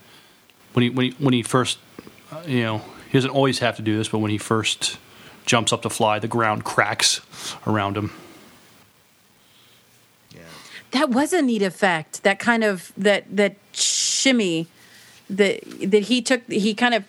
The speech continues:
Speaker 3: he didn't just jump, he pushed off the planet. And
Speaker 2: Yeah.
Speaker 3: wouldn't be surprised if we're off by a half a degree right now every
Speaker 2: Right,
Speaker 3: time he
Speaker 2: right,
Speaker 3: jumps
Speaker 2: right.
Speaker 3: up off the planet.
Speaker 2: Well, you know, that, and that was very Matrix-esque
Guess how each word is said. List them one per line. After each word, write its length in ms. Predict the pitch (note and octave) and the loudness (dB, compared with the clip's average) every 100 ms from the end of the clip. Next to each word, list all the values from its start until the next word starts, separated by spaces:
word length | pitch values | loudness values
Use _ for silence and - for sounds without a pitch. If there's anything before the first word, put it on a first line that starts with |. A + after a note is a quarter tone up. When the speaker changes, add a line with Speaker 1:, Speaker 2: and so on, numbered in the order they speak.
| _ - _ - _ _ - | _ -20 _ -20 _ _ -12
Speaker 3:
he 120 | G3+ C4 | 0 2
didn't 180 | D4+ B3+ | 2 0
just 180 | A3+ | -2
jump, 320 | - C4 B3+ - | 0 0 0 -2
he 140 | A#3 | -4
pushed 460 | - - C4+ - - | -2 0 0 0 0
off 260 | G#3 A3 - | 0 0 -4
the 120 | G3 | -4
planet. 480 | - G#3 A3 E3+ - | 0 0 2 0 -2
And 140 | F3 F3 | -2 -4
Speaker 2:
Yeah. 220 | E2+ E2 D#2+ - _ - - | -10 -14 -18 -20 _ -10 -2
Speaker 3:
wouldn't 240 | G#3 G#3 | 0 0
be 100 | G#3+ | -2
surprised 540 | G#3 G3+ G#3 G3+ G3+ | 0 0 2 2 0
if 140 | G#3+ A3 | -2 2
we're 120 | G#3+ | 2
off 420 | G3+ A3+ - - - | 2 0 -4 -20 -18
by 260 | F#3+ F3+ | 2 4
a 140 | D#3+ E3 | 4 2
half 240 | E3+ E3+ | 0 -2
a 60 | F3+ | -4
degree 320 | F3 F3 E3+ | -2 0 0
right 220 | E3 D#3+ | 0 0
now 160 | F3 F#3+ | -2 0
every 200 | G3+ F#3 | 0 0
Speaker 2:
Right, 120 | G#2+ | 0
Speaker 3:
time 160 | G3+ F#3+ | 0 0
he 60 | F#3+ | -2
Speaker 2:
right, 100 | - | -2
Speaker 3:
jumps 240 | F3+ G#3 | -2 -2
Speaker 2:
right. 80 | F#3 | -2
Speaker 3:
up 60 | F3 | 0
off 140 | F3+ | 0
the 100 | C#3+ | -2
planet. 360 | F#3 F#3+ - D3 | -2 -6 -4 0
Speaker 2:
Well, 100 | D3+ | 2
you 60 | |
know, 300 | E3 D#3 C#3 - | 2 0 -4 -6
that, 440 | C3+ B2+ B2+ B2 C#3 | -2 0 -2 -6 -4
and 120 | A#2+ | 0
that 100 | D3+ | 0
was 120 | C3 | 0
very 240 | F#2+ A2 G#2 | 0 0 0
Matrix-esque 880 | G2 G2+ G2+ G#2 A#2 A2 F2 - | -2 -2 -4 -6 -4 -4 -4 -6